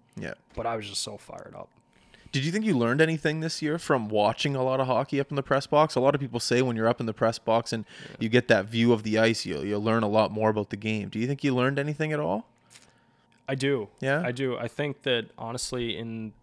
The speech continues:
Speaker 2: the long run, this will help me.
Speaker 1: Yeah.
Speaker 2: Um, obviously, nobody wants to be injured. <laughs>
Speaker 1: No.
Speaker 2: Um, but I can now sit there and say that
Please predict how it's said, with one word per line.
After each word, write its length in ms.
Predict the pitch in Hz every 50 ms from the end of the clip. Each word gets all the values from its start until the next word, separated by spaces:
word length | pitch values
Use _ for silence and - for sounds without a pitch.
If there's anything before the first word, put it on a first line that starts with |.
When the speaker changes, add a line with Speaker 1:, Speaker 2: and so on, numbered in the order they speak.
| _ -
Speaker 2:
the 80 | 113
long 320 | 110 107 107 110 113 117 117
run, 300 | 113 113 113 113 110 107
this 280 | 107 - - - - - _ _ _ _ _ _ _ _ _ 123 120
will 140 | 120 113 -
help 220 | - - - -
me. 200 | 120 113 113 117 _ _ _ _ _ -
Speaker 1:
Yeah. 360 | 113 135 147 143 110 110 107
Speaker 2:
Um, 140 | 104 107 98
obviously, 300 | 110 110 107 - - 107
nobody 260 | 104 110 104 104 104
wants 280 | 98 101 101 101 - -
to 60 | -
be 80 | - - -
injured. 260 | - - - - - _ _ _ _ -
<laughs> 240 | - - - - -
Speaker 1:
No. 180 | 123 107 110 113
Speaker 2:
Um, 400 | 110 107 104 104 101 101 104 - _ _ _ - - - - - _ _ _ _ _ _ _ _ _ _ _ _ _ -
but 400 | 139 120 117 113 - - - - _ _ _ _ _ _ _ _ _ _ _ _ _ _ _ _
I 120 | - 120 113
can 180 | - 127 120
now 220 | 117 117 117 113 110
sit 260 | - - 131 120 -
there 120 | 123 113
and 120 | 110 107 101
say 320 | - - 117 113 113 110
that 240 | 107 107 104 101 -